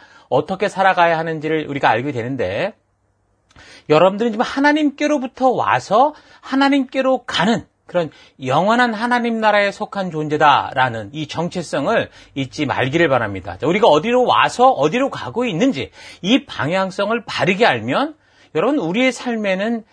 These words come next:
뭐 어려움은 있어도 길을 잃거나 방향을 잃거나 그러진 않겠죠. 분명히 우리가 나아갈 바를 알고 많은, 어, 우리 앞에 갈림길이 있다고 하더라도 어디를 가야 될지 아는 그런 지혜로운 삶을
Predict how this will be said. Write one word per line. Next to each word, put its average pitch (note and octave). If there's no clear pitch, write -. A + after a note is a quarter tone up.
뭐 F#3+
어려움은 D#4+
있어도 E3
길을 A3
잃거나 C#3+
방향을 D3+
잃거나 D#3+
그러진 C#3
않겠죠. G#2
분명히 E3+
우리가 F3+
나아갈 C3+
바를 C3+
알고 A#2
많은, G3+
어, D3
우리 D3+
앞에 D3+
갈림길이 D#3
있다고 B2+
하더라도 B2
어디를 C3+
가야 A#2+
될지 A#2
아는 D3
그런 A#2
지혜로운 D3
삶을 A2